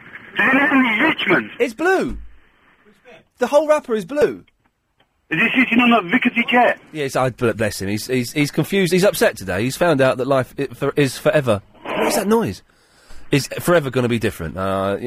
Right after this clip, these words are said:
Speaker 2: I, I'm making light of it, but I really do wish him well. Thing is, I
Speaker 1: Yeah,
Speaker 2: don't,
Speaker 1: yeah.
Speaker 2: don't want him working for me.
Speaker 1: I was up in Crouch End just now.
Speaker 2: Oh, yeah, it's nice there, isn't it?
Speaker 1: Oh, I'm a cabbie, so I've, I've got there quite a lot, but I couldn't see the restaurant.
Speaker 2: Oh, it's the Honeymoon.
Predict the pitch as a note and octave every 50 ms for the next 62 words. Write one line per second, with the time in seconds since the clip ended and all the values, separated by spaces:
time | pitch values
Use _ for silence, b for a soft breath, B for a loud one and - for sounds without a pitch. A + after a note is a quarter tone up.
0 | F#2 A2+ B2+ C3 - D3+ E3 F#3+ G3 F#3 - D#3 C3 A2+ G2+ F#2 F2+ F2 G2 F#2
1 | A#2+ A#2 B2 C3+ E3+ E3+ D3+ B2 C3+ C3 B2 A#2 - - A2+ G#2+ G2 F#2+ F2 E2
2 | D#2+ - - - - - - - F#3+ F#3+ F3 D#3 - - - G3 F3+ G3+ - -
3 | G4+ - - - - _ _ - F#3+ G#3+ G#3+ G#3 G3+ G3+ G#3 G#3 F#3+ D#3 E3 C3+
4 | - D3 C3+ B2+ D3 E3+ E3 _ _ _ _ _ _ _ _ _ _ _ _ _
5 | _ _ _ - A3+ A3+ A3+ A#3 E3 F#3+ A3+ A3 G3+ G3 - - A#3 A#3+ A3+ -
6 | - B3 A#3 G#3 F3 D#3+ D3+ - - D#4 F4+ F#4+ - - - - _ - F3+ B3+
7 | D4+ D#4 B3 D#3+ D#3 G#3+ C#4 D4+ - - F3 G#3+ C4+ B3+ C#3+ - - _ _ _
8 | _ _ _ _ _ _ _ _ - G#3 B3 C4 B3+ A#3+ A#3 - B3 A#3 A#3 -
9 | - - B3 A3 D#3 C3+ - - F3+ F#3 F#3 F#3+ F#3 G3 F#3 E3+ F#3 G3+ G3 F#3+
10 | G#3 G3+ - - F3 E3+ - E3+ F3+ F#3+ - F#3+ G3 E3 D3 - F#3+ G3+ - B3
11 | A#3 A3+ - - - A#3 A#3 A3+ A3 A#3 B3 A3 - - - B2 G2+ - - _
12 | _ _ _ _ _ _ _ _ - - - F3 F#3 E3 - F#3 E3 F3+ A#3+ A#3+
13 | A3+ E3+ C3 A2 F#2+ E2+